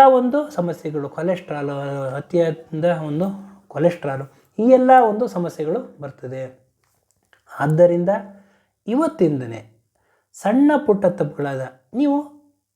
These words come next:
ನಿಮ್ಮ ಶಕ್ತಿ ಅನುಸಾರ ನಿಮಗೆ ಸಾಮರ್ಥ್ಯತೆ ಇರೋಷ್ಟು ನೀವು ನಡೀರಿ, ವಾಕ್ ಮಾಡಿ. ಅದನ್ನ ಬಿಟ್ಟು ಪ್ರತಿಯೊಂದಕ್ಕೂ ಈ ವೆಹಿಕಲ್‌ಗಳನ್ನ ತಗೊಂಡೋಗೋದು, ಅವ್ರು ಏನ್ ಅನ್ಕೋತಾರೆ, ಇವ್ರು ಏನ್ ಅನ್ಕೋತಾರೆ ಅನ್ನೋದನ್ನ ಬಿಡಿ. ಈ ಒಂದು ಕೆಲಸವನ್ನ ಇವತ್ತಿಂದ ಮಾಡಿದ್ರೆ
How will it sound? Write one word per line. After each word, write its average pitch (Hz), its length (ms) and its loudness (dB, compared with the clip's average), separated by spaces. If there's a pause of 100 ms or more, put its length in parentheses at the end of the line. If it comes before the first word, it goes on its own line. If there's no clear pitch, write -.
(200)
ನಿಮ್ಮ 180 200 2
ಶಕ್ತಿ 185 380 2
ಅನುಸಾರ 226 460 4
ನಿಮಗೆ 226 300 -4
ಸಾಮರ್ಥ್ಯತೆ 214 600 -2
ಇರೋಷ್ಟು 220 360 -2
ನೀವು 254 200 -2
ನಡೀರಿ, 180 680 0 (120)
ವಾಕ್ 196 340 -2
ಮಾಡಿ. 160 260 -4 (720)
ಅದನ್ನ 269 300 4 (240)
ಬಿಟ್ಟು 180 280 0
ಪ್ರತಿಯೊಂದಕ್ಕೂ 247 840 0
ಈ 202 160 0
ವೆಹಿಕಲ್‌ಗಳನ್ನ 175 600 2
ತಗೊಂಡೋಗೋದು, 139 800 -6
ಅವ್ರು 160 200 -2
ಏನ್ 165 100 -4
ಅನ್ಕೋತಾರೆ, 151 360 -6
ಇವ್ರು 151 160 0
ಏನ್ 147 100 0
ಅನ್ಕೋತಾರೆ 139 400 -8
ಅನ್ನೋದನ್ನ 135 360 -8 (460)
ಬಿಡಿ. 151 480 -2 (380)
ಈ 160 80 0
ಒಂದು 160 380 0 (640)
ಕೆಲಸವನ್ನ 143 440 -6
ಇವತ್ತಿಂದ 147 400 -2
ಮಾಡಿದ್ರೆ 190 540 2